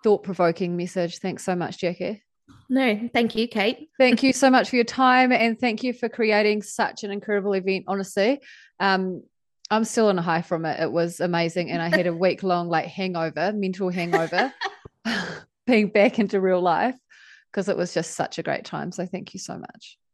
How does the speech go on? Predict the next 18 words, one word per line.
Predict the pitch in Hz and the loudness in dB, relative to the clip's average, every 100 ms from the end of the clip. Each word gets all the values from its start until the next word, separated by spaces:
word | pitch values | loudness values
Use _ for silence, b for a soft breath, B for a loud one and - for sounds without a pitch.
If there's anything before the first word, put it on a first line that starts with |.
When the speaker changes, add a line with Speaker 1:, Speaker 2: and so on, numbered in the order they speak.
| _ 220 | _ -2
Speaker 2:
No, | 226 226 190 | 2 2 2
thank | 220 214 214 | 0 -2 0
you. | 196 175 - | 0 0 0
And | 220 240 | 0 2
thank | 226 240 | 0 0
you | 226 | 0
for | |
having | 226 208 196 | 0 0 -2
me | 196 | -4
on | 196 | -4
your | |
podcast. | 196 190 170 185 190 | -4 -2 0 -2 -4
It's | - - _ 196 | -10 -16 _ -4
a, | 202 - | -4 -4
very | 202 214 202 | 2 4 4
much | 190 214 | 0 -4
an | |
honor, | 185 180 180 | -4 -2 -4